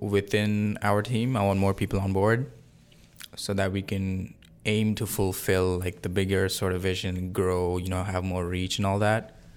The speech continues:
But I, I feel like I just, you know, I just wanted to reach people, that's all. I think for starters, that's it. I'm focused on that goal. You know, we'll see in the future,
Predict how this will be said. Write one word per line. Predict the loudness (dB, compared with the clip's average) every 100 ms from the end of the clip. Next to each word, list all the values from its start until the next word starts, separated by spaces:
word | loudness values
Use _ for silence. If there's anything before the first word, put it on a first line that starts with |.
| -20 -20 -20 -20 -12 -2
But | 2 2 0 -2
I, | 0 4 4 4 2 0 -2
I | -6
feel | 0 0
like | 0 -2 -4
I | -2
just, | 0 -4 -6 -10 -4
you | 0
know, | 2 0 -4 -18 -20 -20 -20 -20 -20 -20 -20 -20 -20 -14 -4
I |
just | -2 2
wanted | 2 4
to | 4
reach | 2 0 -2
people, | 0 2
that's | 2 0
all. | -6 -8 -12 -20 -20 -20 -20 -20 -20 -20 -20 -10
I | -4 -2
think | -2 -2 -4
for | -4
starters, | 0 4 4 4 2
that's | 0 0 -2
it. | -2 -4 -20 -10
I'm | -4 -2 -2 -4 -10 -20
focused | 0 0 2 -2 0
on | 0
that | 0 0
goal. | -2 -2 -4 -14 -20 -20 -20 -20 -8
You | -4
know, | 0
we'll | 0 0
see | 2 2
in |
the | 2
future, | 2 0 2 0